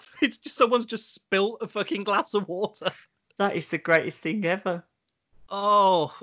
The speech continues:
Speaker 1: oh. T-, t-, let me tell you, Russian local flags are just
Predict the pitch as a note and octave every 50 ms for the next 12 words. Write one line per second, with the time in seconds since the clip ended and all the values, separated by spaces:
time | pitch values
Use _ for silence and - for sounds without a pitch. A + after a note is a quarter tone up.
0 | - _ _ - F#3+ E3+ E3+ F3 E3+ D#3+ D#3+ D3+ D3 D3+ C#3+ C3+ - - - _
1 | - - _ - - A#3 - - G#3 F#3+ F#3 E3 - - - G#3 F3 G3 G3 F#3+
2 | F#3 - - E3 D3+ C#3+ C#3 C#3 D#3 F3+ E3 - F#3+ E3 D3+ D3 C#3+ C#3+ - D3
3 | - - D3+ C#3 B2+ B2 B2 A#2 - E3 C3+ A2 - C3+ B2 A#2 - -